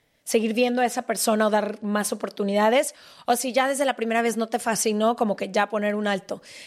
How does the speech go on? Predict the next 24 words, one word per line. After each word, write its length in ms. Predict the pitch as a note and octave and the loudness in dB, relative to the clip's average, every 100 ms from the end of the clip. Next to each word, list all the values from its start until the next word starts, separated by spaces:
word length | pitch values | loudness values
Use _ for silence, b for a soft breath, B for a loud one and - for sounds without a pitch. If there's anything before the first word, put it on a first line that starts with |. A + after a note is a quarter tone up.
| B | B
Y 60 | |
creo 140 | A3+ B3 | 0 2
que 100 | D4 | 2
hay 40 | |
preguntas 380 | D4 C#4+ C#4 C4 | -2 -6 -4 -4
muy 100 | C4 | -4
interesantes, 680 | C4 B3+ A3 B3+ B3 A3+ - | -4 -4 -4 -4 -4 -6 -6
como 360 | G#3 G3+ G3 B B B B B B | -2 2 2 B B B B B B
¿despierta 480 | A3+ A3 A#3+ A#3 C4+ | -2 2 0 0 -8
tu 100 | B3+ | -2
curiosidad 580 | A3+ G3+ F#3+ G#3 G#3 G#3+ | -2 0 -2 0 0 0
o 60 | |
no? 520 | A3 A#3+ A#3+ A#3+ A#3+ A#3+ B | 0 2 4 4 2 0 B
¿Cómo 220 | - A#3 | 0 0
se 120 | G#3+ A3 | 0 -2
sintió 340 | G#3+ G3+ G#3 | -4 -2 -4
tu 120 | G3+ | -4
cuerpo 420 | - A3 G#3+ A3 | 2 2 2 -2
en 80 | G3+ | -6
ese 160 | G3 G#3 | -4 -4
momento? 580 | G3+ A3 A#3+ A#3+ A#3+ A#3 | -2 2 2 2 0 -4
Entonces, 360 | - G#3+ A3+ | -4 -4 0
como 240 | C#4+ B3+ B3 | 0 0 -2
que 380 | A3+ G#3 - | -4 -6 -10